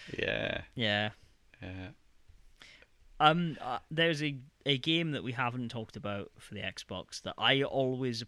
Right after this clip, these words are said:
Speaker 2: personally wanted, and every now and again I see
Speaker 1: Okay.
Speaker 2: one for sale, and I,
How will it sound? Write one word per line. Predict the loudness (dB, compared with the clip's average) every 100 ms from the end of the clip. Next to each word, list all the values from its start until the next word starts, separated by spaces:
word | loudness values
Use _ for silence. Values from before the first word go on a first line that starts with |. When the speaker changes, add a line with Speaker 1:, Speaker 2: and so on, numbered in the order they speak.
| -4
Speaker 2:
personally | -2 -2 -4 -4
wanted, | -4 -6 -6 -6 -6
and | 0
every | 0 2 0
now | 0 -2
and |
again | -2 -2 -2 -4
I | -8
see | -2 0 0
Speaker 1:
Okay. | 0
Speaker 2:
one | -4
for | -4
sale, | -4 -2 -2 -4 -6 -8
and | -6
I, | -6